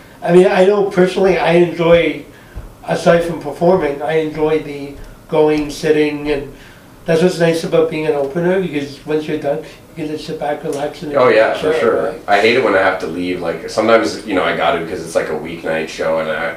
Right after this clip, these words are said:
Speaker 2: I gotta bring the kids to school in the morning, and it's just not really worth it to stay out and, like, have beers with
Speaker 1: Yeah.
Speaker 2: comics and shit, which is inevitably what might happen. So,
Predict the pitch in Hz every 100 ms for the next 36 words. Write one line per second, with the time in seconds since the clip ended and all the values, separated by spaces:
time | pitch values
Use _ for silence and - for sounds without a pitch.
0 | - - 78 78 80 80 80 - 80 -
1 | 80 78 78 78 78 78 78 - - 82
2 | 85 78 - - - - - - - -
3 | - - - 78 - - 73 - 73 -
4 | - - - - - 85 - - - -
5 | 82 80 87 92 87 80 82 82 85 78
6 | 82 80 80 80 85 80 80 92 85 78